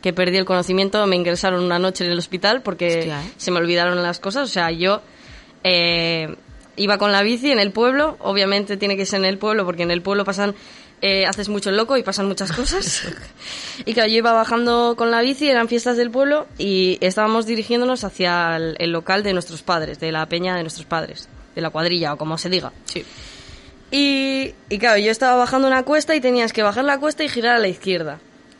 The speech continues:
Speaker 1: Hasta aquí todo normal. En mi cabeza era espectacular, era muy fácil, un giro a la izquierda.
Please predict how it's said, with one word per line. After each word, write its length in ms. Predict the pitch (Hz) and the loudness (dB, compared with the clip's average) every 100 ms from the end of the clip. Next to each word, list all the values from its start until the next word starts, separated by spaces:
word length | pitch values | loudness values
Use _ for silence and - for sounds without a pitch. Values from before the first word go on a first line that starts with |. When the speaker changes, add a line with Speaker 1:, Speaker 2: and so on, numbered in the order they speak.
| - - | -20 -10
Speaker 1:
Hasta 180 | 180 214 | -6 -2
aquí 120 | 214 | 0
todo 140 | 247 254 | 2 2
normal. 360 | 202 214 202 - | 4 2 2 0
En 100 | 180 | 0
mi 80 | |
cabeza 280 | 190 214 262 | 2 2 2
era 100 | 330 | 0
espectacular, 640 | 311 214 208 180 220 302 | 0 -2 -2 0 2 2
era 120 | 202 190 | 2 2
muy 200 | 226 277 | 2 2
fácil, 400 | 214 196 180 202 | 2 0 -2 -2
un 80 | 220 | 0
giro 180 | 262 | 2
a 40 | 247 | 4
la 60 | 196 | 2
izquierda. 420 | - 220 180 | 0 -2 -2